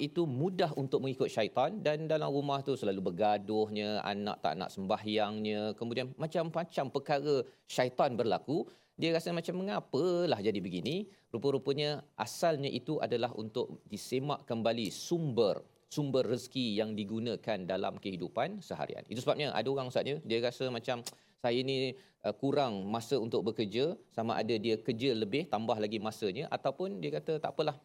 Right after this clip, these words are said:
uh, bos, saya letak jawatan, saya tak nak kerja. Pasal saya rasa bersalah ambil kerja, gaji, uh, sebulan, tetapi saya buat kerja hanya sebahagian sahaja daripada, daripada apa amanah yang diberikan oleh, oleh majikan."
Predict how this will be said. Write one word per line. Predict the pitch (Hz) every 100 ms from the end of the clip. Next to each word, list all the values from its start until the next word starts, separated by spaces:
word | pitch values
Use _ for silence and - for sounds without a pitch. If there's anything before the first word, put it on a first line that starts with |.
| _ _
uh, | - 120 120
bos, | 123 139
saya | - 120 117
letak | 120 - 127 117
jawatan, | 107 117 156 220 _
saya | 117 113 117 117 117
tak | 110 107
nak | -
kerja. | 107 113 -
Pasal | 127 139 135
saya | 135 143
rasa | 135 135 131
bersalah | 131 175 160 151
ambil | 127 127 131 -
kerja, | 123 117 107 123 151 - - -
gaji, | 123 123 143 117 - _ _
uh, | 104
sebulan, | 110 - 110 110 117 196 _ _
tetapi | - 123 127 -
saya | 135 127 120
buat | 120
kerja | - 127 127 139
hanya | 120 120 123
sebahagian | - 107 110 123 127 117
sahaja | 107 113 110 110 113
daripada, | 101 101 - 82 101 180 - _ _
daripada | - 90 - 92 101 -
apa | 101 _ 120 -
amanah | 98 101 104 95 87
yang | 95 95 85
diberikan | 95 82 101 - 95 - 80
oleh, | 87 175 - _
oleh | 90 82
majikan." | 76 - -